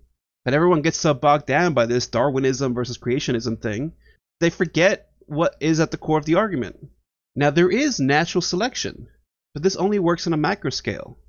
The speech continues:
okay, on the small scale. It doesn't work on the big scale, and people often forget this. To be honest, the problem is, when you're learning about these things, science doesn't want to say, "Well, all right, fine, Darwin's partially bullshit,"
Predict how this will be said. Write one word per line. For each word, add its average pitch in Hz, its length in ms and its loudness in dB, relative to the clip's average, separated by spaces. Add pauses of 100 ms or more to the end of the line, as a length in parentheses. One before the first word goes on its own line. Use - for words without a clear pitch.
(340)
okay, 156 100 -6
on 165 100 -4
the 156 60 -4
small 175 280 -4
scale. - 460 -10 (420)
It 139 60 -12
doesn't 185 260 0
work 190 240 0
on 139 60 -2
the 127 60 -4
big 147 220 -4
scale, - 460 -8 (420)
and 113 80 -8
people 139 240 -4
often 120 220 -2
forget 147 340 -8
this. - 380 -12 (460)
To 156 60 -8
be 160 120 2
honest, 185 480 0 (100)
the 127 140 -10
problem 202 340 0
is, 120 340 -2 (480)
when 135 140 -2
you're 135 120 0
learning 131 360 0
about 110 200 -4
these - 180 -10
things, 113 540 -10 (460)
science 175 400 2
doesn't 135 300 -2
want 123 180 0
to 127 60 -4
say, 110 500 -2 (360)
"Well, 202 360 0 (440)
all 131 80 -6
right, 110 160 -6 (420)
fine, 107 300 -6 (240)
Darwin's 131 320 2
partially 123 360 -2
bullshit," - 420 -10